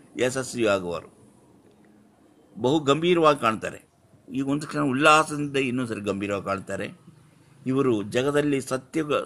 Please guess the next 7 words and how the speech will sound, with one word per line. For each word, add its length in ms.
ಸತ್ಯವನ್ನೇ 540
ನಾವು 500
ನಂಬುವುದು 440
ಅಂತ 160
ತಿಳ್ಕೊಂಡಿದ್ದರೂ 640
ಸಹ 580
ಗಂಭೀರವಾಗಿ 840